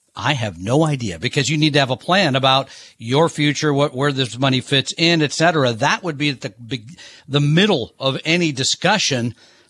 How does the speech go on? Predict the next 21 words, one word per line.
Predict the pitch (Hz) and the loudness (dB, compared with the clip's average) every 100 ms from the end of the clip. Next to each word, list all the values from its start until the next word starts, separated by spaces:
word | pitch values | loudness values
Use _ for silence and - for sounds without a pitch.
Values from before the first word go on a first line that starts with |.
| - | -6
The | 127 | -2
rest | 123 226 - | 2 0 0
of | 143 123 | -2 0
it | 135 | -2
is | 135 135 | 0 -2
peripheral, | - - 135 214 131 101 104 | -2 -2 0 0 -2 -6 -2
right? | 123 143 | 0 2
I | 143 | 2
mean, | 135 135 | 2 4
those | 143 147 | 2 2
are | 156 | 2
other | 131 147 151 | 2 2 2
things | 143 143 - | 2 0 -2
to | 139 | -6
attach | 127 - 135 120 - | -6 -2 -2 -2 -6
to | - 233 | -2 0
it. | 117 - - - - - | 0 -4 -20 -20 -20 -6
So | - 156 151 | 2 2 2
again, | 156 143 185 165 113 | -2 0 2 2 0
Bitcoin | 104 208 - 196 208 214 170 _ - _ - | 0 -2 0 0 2 0 -4 _ -20 _ -2
is | 160 143 | 0 2